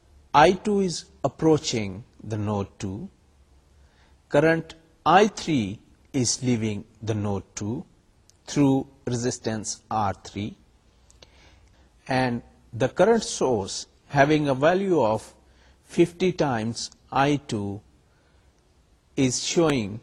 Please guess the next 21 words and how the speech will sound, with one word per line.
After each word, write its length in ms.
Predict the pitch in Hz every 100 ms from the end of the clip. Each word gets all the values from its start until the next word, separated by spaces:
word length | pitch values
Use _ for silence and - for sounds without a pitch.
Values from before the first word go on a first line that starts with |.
| -
that 520 | 107 110 110 117 - _ _ -
this 240 | 120 170 -
current 500 | - 123 123 139 - _ -
is 160 | 120
also 580 | 147 156 143 - 127 - -
approaching 560 | - - 120 - 120 - -
the 140 | 110
node 320 | 107 107 104 104
two. 260 | - 113 85 - _ _ _ _ _ _ _ _ _ _ -
Now 240 | 131 143
we 160 | 147 147
try 400 | - 175 180 180 175
to 280 | 147 139 - -
write 320 | 117 123 123 123
down 340 | 120 117 113 - -
the 180 | 104 113
equation 720 | 104 - 147 - 107 98 104 - _
for 200 | - 117
node 300 | 107 104 98 -
two. 320 | - 101 151 - _ _ _ _ _ _ _ _ _ _ _ _
Since 720 | - - 175 160 - -